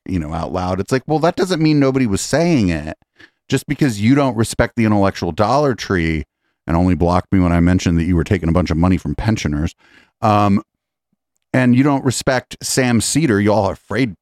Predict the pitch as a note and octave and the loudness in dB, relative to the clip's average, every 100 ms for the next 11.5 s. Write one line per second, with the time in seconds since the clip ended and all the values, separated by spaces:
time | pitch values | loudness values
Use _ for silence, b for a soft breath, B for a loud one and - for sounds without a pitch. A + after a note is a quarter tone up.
0 | - - C3 G#2 D2+ C#3 - F2+ A2 G2+ | -16 -4 -2 -2 0 0 -2 -4 -2 0
1 | F#2+ - D3 G#2 F#2 G#2+ A#2 - - - | 0 0 0 2 0 0 -2 -2 -8 -4
2 | B2 A2+ A2 - A2+ - A#2+ F#2+ F2 - | -2 -2 -4 -4 -4 0 0 0 -4 -4
3 | B2+ C#3 G#2+ F2+ F#2 G2 G2+ G2 - G2+ | -4 -2 0 2 2 0 -2 -6 -4 -4
4 | - F#2+ G#2 - F#2+ - F#2+ F#2+ F2+ - | -4 -8 -6 -4 -6 -4 -2 -2 -2 -2
5 | C3 A#2+ - - - _ _ _ _ B2 | -2 -2 -6 -16 -18 _ _ _ _ 0
6 | A#2+ A#2 G#2+ C3+ A#2 - - C3+ C3 C3 | 0 -2 -2 -2 -4 -6 -4 0 0 0
7 | B2 A2 - G#2 F2+ A2 C3+ B2 F#2 F2 | 0 -2 -4 -8 0 2 2 2 0 -2
8 | - - A2+ A#2+ A2 B2 A2 F#2 G2+ F2+ | -6 -2 2 2 2 2 2 2 2 4
9 | G#2 A#2+ G#2 F2+ - C#3 E3 - G2 F2+ | 4 4 2 0 0 0 0 0 -2 -2
10 | D#2+ G2 E2+ F#2+ F2 F2 F#2+ G2 G2 F#2+ | -2 0 0 0 0 0 -2 0 2 2
11 | F#2 F2+ F2+ - | 2 0 0 -4